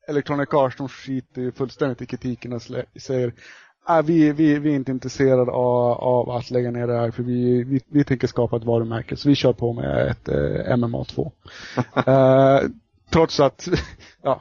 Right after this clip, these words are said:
Speaker 1: dåliga recensioner, spelet sålde uruselt, eh, med tanke på hur stor satsning det var, eh, och så vidare.
Speaker 2: Mm.
Speaker 1: Det sålde ju, men det sålde ju inte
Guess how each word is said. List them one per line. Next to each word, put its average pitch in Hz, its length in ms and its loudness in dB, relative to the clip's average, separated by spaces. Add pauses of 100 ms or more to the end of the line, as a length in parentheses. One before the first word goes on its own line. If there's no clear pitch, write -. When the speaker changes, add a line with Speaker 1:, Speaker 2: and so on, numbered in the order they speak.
Speaker 1:
dåliga 139 340 4
recensioner, 131 680 -2
spelet 135 520 -2
sålde 131 420 2
uruselt, 131 720 -2
eh, 143 60 -4 (400)
med 156 160 -6
tanke 131 300 -4
på 127 220 -6
hur 123 80 -6
stor 120 200 -10
satsning 123 420 -10
det 120 80 -2
var, 120 340 0 (500)
eh, 120 540 0
och 113 280 -10
så 127 100 -6
vidare. 123 300 -6 (400)
Speaker 2:
Mm. 113 240 0
Speaker 1:
Det 135 100 2
sålde 151 360 2
ju, 143 120 4
men 131 200 -6
det 131 60 -2
sålde 131 300 0
ju 131 40 -2
inte 123 400 0